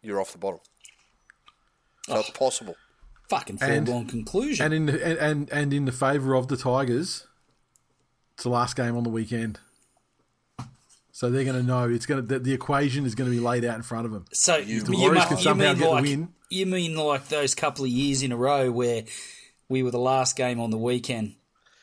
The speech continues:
Speaker 2: and the, the, the mathematical equation was laid out for the team and we needed to win, just win.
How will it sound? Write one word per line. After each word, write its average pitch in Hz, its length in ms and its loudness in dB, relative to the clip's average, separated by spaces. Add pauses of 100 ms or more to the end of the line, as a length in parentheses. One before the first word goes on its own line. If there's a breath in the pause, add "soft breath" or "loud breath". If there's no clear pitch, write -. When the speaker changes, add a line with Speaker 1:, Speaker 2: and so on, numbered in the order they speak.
(100)
Speaker 2:
and 113 200 -4
the, 117 200 -6
the, 113 240 -4 (260 loud breath)
the 135 120 -2
mathematical 131 960 0
equation 127 680 0
was 113 160 -4
laid 127 320 2
out 127 180 0 (300)
for - 100 -8
the 127 80 -2
team 117 520 -2 (420 loud breath)
and 120 100 -4
we 120 80 0
needed 127 320 0
to 120 80 -4
win, 127 480 -2 (1000 loud breath)
just 202 240 4
win. 220 440 2